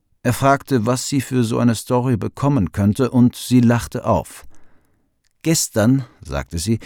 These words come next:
„wäre es noch eine Provinznotiz gewesen, aber heute sieht das schon ganz anders aus.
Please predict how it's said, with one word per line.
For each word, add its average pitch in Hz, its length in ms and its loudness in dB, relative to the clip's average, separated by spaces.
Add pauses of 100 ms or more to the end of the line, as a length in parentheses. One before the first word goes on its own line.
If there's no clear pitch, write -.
(180)
„wäre 135 340 2
es - 180 -6
noch 135 140 -2
eine 135 120 2
Provinznotiz 113 1000 0
gewesen, 107 420 0
aber 113 280 2
heute 147 360 0
sieht 117 220 0
das 123 140 -6
schon 127 200 0
ganz 120 200 -4
anders - 400 0
aus. - 380 -8